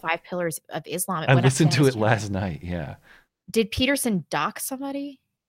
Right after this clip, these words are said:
Speaker 1: Not
Speaker 2: Oh.
Speaker 1: dox, doc.
Speaker 2: I think he probably means dox, because there's an accusation out there. Like, the, the, the professor at Laurier accused Peterson of doxing someone. So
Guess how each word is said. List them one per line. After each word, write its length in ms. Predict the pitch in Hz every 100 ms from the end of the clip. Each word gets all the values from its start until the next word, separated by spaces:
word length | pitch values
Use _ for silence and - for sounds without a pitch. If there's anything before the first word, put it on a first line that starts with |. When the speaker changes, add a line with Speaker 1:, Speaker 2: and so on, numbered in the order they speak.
| -
Speaker 1:
Not 160 | 196
Speaker 2:
Oh. 80 | 160
Speaker 1:
dox, 420 | 165 - - - - -
doc. 340 | 151 - - - _ _ _ _ _ _ _ _ 127
Speaker 2:
I 40 |
think 140 | 139
he 80 | 113
probably 200 | - 95
means 200 | 90 78
dox, 360 | - 76 71 -
because 240 | 98 110
there's 180 | 104 92
an 80 | 98
accusation 760 | 95 101 90 92 92 101 98 -
out 200 | 98 98
there. 180 | 101 98
Like, 240 | 95 92
the, 140 | 113 110
the, 520 | 110 117 113 101 87
the 220 | 101 101
professor 580 | 92 - - 135 131 117
at 240 | 95 92
Laurier 460 | 98 113 117 90 80
accused 560 | 82 - 110 107 98 -
Peterson 380 | 107 98 101
of 80 | 87
doxing 320 | 80 90 101
someone. 160 | 90 90
So 180 | 107